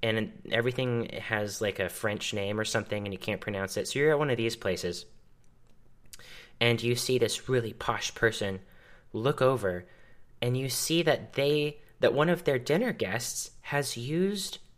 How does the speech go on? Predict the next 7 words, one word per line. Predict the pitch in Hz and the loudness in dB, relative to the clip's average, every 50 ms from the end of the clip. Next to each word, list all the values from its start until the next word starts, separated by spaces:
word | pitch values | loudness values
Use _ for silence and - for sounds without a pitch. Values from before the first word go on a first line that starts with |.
| _ - - - - - - - - - - - - - - - | _ -20 -20 -20 -20 -20 -20 -20 -20 -20 -20 -20 -20 -20 -10 -6
the | 117 110 | -4 -4
salad | 110 - - - - 139 139 127 113 113 107 | -2 -2 -2 0 2 2 4 4 2 2 0
fork | - - - 101 95 95 - - - - - - - - - | -4 -2 2 2 2 2 0 -4 -12 -18 -20 -20 -20 -20 -20
for | - - - - - 147 143 147 147 147 151 156 156 - - - - - - - - - - | -20 -18 -8 2 4 4 6 6 6 6 4 4 2 -2 -8 -16 -20 -20 -20 -20 -20 -6 2
their | - 131 127 127 120 - - | 4 6 6 6 4 4 4
entree. | - 131 135 139 139 120 - - 110 95 90 90 - - | 4 6 6 6 6 4 2 2 2 0 0 -2 -2 4
<gasps> | - 202 214 220 220 208 196 185 170 160 151 | 6 8 8 8 8 8 8 8 8 8 4